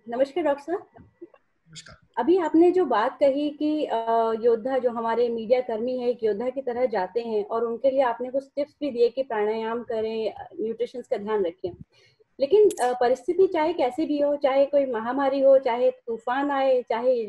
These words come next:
Speaker 1: युद्ध हो, कहीं मीडिया कर्मी को तो निकलना पड़ता ही पड़ता है। लेकिन जब वो बाहर निकलता है तो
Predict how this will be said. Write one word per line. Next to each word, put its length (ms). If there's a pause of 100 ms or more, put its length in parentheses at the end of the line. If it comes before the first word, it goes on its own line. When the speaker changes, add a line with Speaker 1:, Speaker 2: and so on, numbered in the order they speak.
(420)
Speaker 1:
युद्ध 180
हो, 200
कहीं 360 (400)
मीडिया 320
कर्मी 280
को 120
तो 120
निकलना 420
पड़ता 320
ही 140
पड़ता 340
है। 140
लेकिन 640
जब 200
वो 100
बाहर 300
निकलता 460
है 240
तो 460